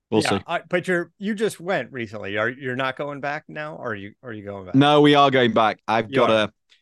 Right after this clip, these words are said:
Speaker 1: if people wanna feel, so it sounds very glamorous, "Ah, he's back to Europe and then, you know, going to
Speaker 2: Yeah.
Speaker 1: France and the U K."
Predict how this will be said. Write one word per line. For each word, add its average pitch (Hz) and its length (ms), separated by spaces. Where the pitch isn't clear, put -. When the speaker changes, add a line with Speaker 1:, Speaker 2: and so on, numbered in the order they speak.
Speaker 1:
if 120 180
people 165 220
wanna 147 180
feel, 131 240
so - 100
it 147 40
sounds 180 260
very 143 160
glamorous, 120 480
"Ah, 110 180
he's 107 100
back - 240
to 110 80
Europe 101 320
and 98 80
then, 98 200
you 101 120
know, 92 180
going 101 220
to - 40
Speaker 2:
Yeah. 131 60
Speaker 1:
France 101 320
and 98 60
the 98 120
U 98 80
K." 101 360